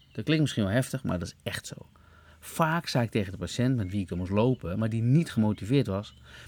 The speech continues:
"If you stop walking, you will die." Ik bedoel dat als een grap, maar met een serieuze ondertoon. Het is jammer dat ze in Engeland, waar ik toen werkte, de Nederlandse humor niet begrepen. Maar oké,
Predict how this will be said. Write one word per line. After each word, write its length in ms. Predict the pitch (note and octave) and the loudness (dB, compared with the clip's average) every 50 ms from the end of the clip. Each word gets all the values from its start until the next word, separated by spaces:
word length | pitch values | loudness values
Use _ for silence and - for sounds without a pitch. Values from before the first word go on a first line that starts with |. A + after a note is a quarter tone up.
| - - - - | -20 -20 -8 0
"If 140 | - C#3+ - | 0 0 2
you 140 | - A#2+ G#2 | 2 -2 0
stop 340 | - - - G3 F3 D3+ C#3+ | 0 2 2 2 2 2 2
walking, 420 | D#3+ E3 D#3+ - - C#3+ C#3+ C#3 | 2 2 2 0 0 0 0 0
you 300 | A#2+ A2+ A2+ C3 C3+ B2 | 0 2 6 6 8 8
will 160 | A2+ A2 G#2 G2+ | 6 4 2 0
die." 320 | - F2 E2 D#2+ D2 D2 - - - - - - - - - - - - - - | -2 -4 -6 -8 -12 -14 -16 -20 -20 -20 -20 -20 -20 -20 -20 -20 -20 -20 -16 -8
Ik 140 | - C3 G#2+ | -4 -2 0
bedoel 220 | G#2 A#2 C3+ E3 D3 | 2 2 2 4 4
dat 100 | A2 F#2 | 2 2
als 120 | F2+ G2 | 2 0
een 80 | B2 A#2+ | -2 0
grap, 340 | - G3 F3 G2+ - - - - - - - - - - - - | 2 2 0 0 -2 -8 -20 -20 -20 -20 -20 -20 -20 -16 -8 -4
maar 80 | - | 0
met 100 | A#2 B2+ | 0 0
een 80 | B2+ B2 | 0 0
serieuze 480 | - - E3 E3 F3+ G3+ G3+ C#3 D#3+ | -4 -4 -4 -2 0 0 0 0 0
ondertoon. 500 | - G#3 F#3 B2+ - - - - - - - - - _ _ _ _ _ _ _ | 0 0 0 0 -2 -4 -12 -14 -14 -18 -20 -20 -20 _ _ _ _ _ _ _
Het 300 | - - - - - - | -20 -20 -20 -20 -18 -6
is 40 | - | 2
jammer 240 | - G#3 G#3 D#3 B2+ | 4 6 6 6 6
dat 160 | A#2 A2 - | 4 2 0
ze 240 | - - G#2 G2 - - | -2 -4 -4 -4 -4 -4
in 120 | - A#2 | -6 -4
Engeland, 460 | - - D3+ C#3 G2+ F2 G2 A#2 B2+ | 0 2 2 4 4 2 2 0 0
waar 120 | - G#2 G2 | -2 -4 -4
ik 60 | - | -4
toen 140 | - G#2+ G#2 | -4 -2 -2
werkte, 460 | A#2 A2+ F#2+ - - G#2+ A#2+ C3+ C3+ B2+ | 0 0 -2 -2 -4 -4 -4 -4 -4 -4
de 80 | B2 A2 | -2 0
Nederlandse 540 | A2+ A#2+ C#3 D#3+ F#3 F3+ F#3 D#3+ C3+ - A#2+ | 2 2 4 4 2 2 2 0 0 0 0
humor 400 | A2+ B2 C#3+ D#3 C#3+ B2+ A#2+ A2+ | 4 4 4 6 6 4 4 2
niet 120 | A2+ G#2 | 2 0
begrepen. 460 | G2 G#2 - A2 G2+ F2 - - F2 | -2 -4 -2 0 -2 -2 -2 -4 -2
Maar 100 | G2 G#2 | -2 -2
oké, 260 | G#2+ - G2+ - G2+ | -2 -2 -4 -6 -8